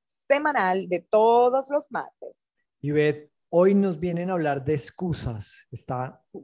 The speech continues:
Speaker 2: llamativo el tema.
Speaker 1: Dios, pero vamos a, vamos a ver qué es lo que nos van a decir.
Speaker 2: Y le cuento, ojo, ojo, los que sean emprendedores, los que tengan proyectos,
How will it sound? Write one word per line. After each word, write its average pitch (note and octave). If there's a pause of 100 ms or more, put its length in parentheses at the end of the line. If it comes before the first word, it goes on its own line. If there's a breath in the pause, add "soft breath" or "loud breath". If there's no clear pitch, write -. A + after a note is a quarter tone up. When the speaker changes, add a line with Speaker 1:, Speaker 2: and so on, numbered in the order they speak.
(220)
Speaker 2:
llamativo C#3
el A#2+
tema. A2+ (360)
Speaker 1:
Dios, F3 (100)
pero E3+
vamos F3+
a, G#3+ (180)
vamos A3
a A#3+
ver A3+
qué A3
es B3+
lo A3+
que F#3
nos E3
van D#3
a E3
decir. F3 (420)
Speaker 2:
Y D#3
le D#3+
cuento, F3+
ojo, F#3+
ojo, F3+
los E3
que E3+
sean F#3+
emprendedores, F#3
los D3
que D3+
tengan F3
proyectos, E3+